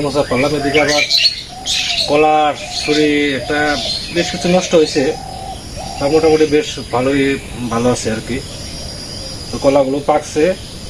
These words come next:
তো কলাগুলো নিয়ে ভাবছি যে যাবো একটু সিংড়ি বাজার যাবো, ওখান থেকে বাকি কাজগুলো সেরে আসবো।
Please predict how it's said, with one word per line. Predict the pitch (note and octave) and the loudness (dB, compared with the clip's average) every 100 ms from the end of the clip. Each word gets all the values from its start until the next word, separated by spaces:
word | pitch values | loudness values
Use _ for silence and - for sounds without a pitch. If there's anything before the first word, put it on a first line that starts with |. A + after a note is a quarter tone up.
| - - | -12 -10
তো | - | -2
কলাগুলো | C3+ C3 C3 C3+ | 0 0 0 0
নিয়ে | C3+ | 2
ভাবছি | C3 - C3+ | 0 0 -4
যে | C3 | 0
যাবো | B2+ A#2+ B2 B2+ | 0 2 2 0
একটু | - B2+ | -2 -4
সিংড়ি | C#3 C3 B2+ B2+ | -2 -2 0 0
বাজার | B2 A#2 | 0 0
যাবো, | A#2 D#3 | 2 0
ওখান | D3 C#3 | 0 -2
থেকে | B2+ B2+ B2 | -2 -2 -2
বাকি | A#2+ A2 | -4 -6
কাজগুলো | A2+ G#2+ G#2+ - | -6 -4 -6 -4
সেরে | A#2 F#2+ | -2 -4
আসবো। | F2 | -6